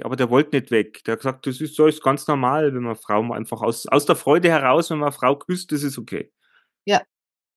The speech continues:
Speaker 2: Ja, hätte das das nächste Mal mit einem Mann machen sollen. Küssen und auch auf den Popo greifen. Das
Speaker 1: <laughs>
Speaker 2: macht man so bei uns. Das ist so
Speaker 1: <laughs>
Speaker 2: Tradition.
Speaker 1: Ja, vielleicht hätte er ihm dann an die Eier gelangt.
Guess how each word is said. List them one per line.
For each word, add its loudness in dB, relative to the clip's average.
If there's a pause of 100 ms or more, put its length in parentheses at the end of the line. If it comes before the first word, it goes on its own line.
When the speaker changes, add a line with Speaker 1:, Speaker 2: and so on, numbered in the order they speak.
(120)
Speaker 2:
Ja, 4
hätte 4
das 0
das -2
nächste -2
Mal 0
mit -2
einem 0
Mann 0
machen -4
sollen. -6
Küssen -8
und -6
auch 0
auf -6
den -2
Popo -4
greifen. -2
Das 4
Speaker 1:
<laughs> -4
Speaker 2:
macht 4
man -2
so 2
bei 6
uns. 6
Das 2
ist 2
so -6
Speaker 1:
<laughs> -2
Speaker 2:
Tradition. -2 (840)
Speaker 1:
Ja, -2
vielleicht 0
hätte 6
er 6
ihm 2
dann 4
an 4
die 2
Eier 6
gelangt. 0